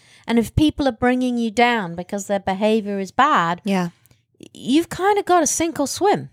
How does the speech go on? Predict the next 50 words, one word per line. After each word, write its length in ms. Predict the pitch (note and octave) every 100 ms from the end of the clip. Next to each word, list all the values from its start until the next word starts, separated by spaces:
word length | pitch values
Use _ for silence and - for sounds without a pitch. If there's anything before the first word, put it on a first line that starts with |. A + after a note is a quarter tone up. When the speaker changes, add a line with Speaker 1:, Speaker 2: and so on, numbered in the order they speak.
| _
Speaker 2:
Right. 220 | G#3 D3 - _ _ _ _ _ _ -
Speaker 1:
And 140 | - G#3
I, 80 | G3
and 120 | G#3+ G#3+
I, 80 | -
I 160 | G#3+
can 160 | G#3 A3+
only 220 | A3+ G#3
say 180 | - G3
that 160 | F#3+ -
I 120 | G3
know 220 | G3 F#3+
that 280 | F#3 F#3 - _ _ _ _
very, 220 | G#3+ G3
very 200 | F#3 F#3
well. 340 | G3+ G3 C#3+ - _ _ _ _ _ _ _
So 640 | - F#3+ F3+ F3+ F3+ E3+ -
I, 520 | F3+ F3+ F3+ F3 F3+ - - _
you 160 | G3
know, 80 | F#3+
it 80 | G#3
doesn't 180 | G#3 G#3+
matter 200 | G3+ G3
who 380 | G3 A#3 A3 F#3+
we're 120 | F3
talking 360 | E3+ F3 D#3+ E3+
about. 360 | D#3+ G3+ F#3+ -
We've 180 | F3+
been 140 | - F3+
talking 200 | F3+ F3+
about 160 | E3+
the 60 | -
royals, 240 | F3 F3 E3
but 120 | -
it 60 |
doesn't 140 | G3 F#3+
matter 200 | F3 E3+
whose 220 | B3 C4
family 260 | - E3 D3+
you're 80 | C#3
talking 240 | - -
about. 260 | D#3 D3 D#3 _ _ _ _ _ _ _ _ _ -
I've 160 | G#3+
seen 340 | - C#4+ B3+ A#3+
this 140 | A3
so 280 | - A#3 A3+
many 260 | A3 G#3 F#3
times 440 | G#3+ G3 E3+ D#3+
where 100 | E3
people 560 | - F#3+ - F3 E3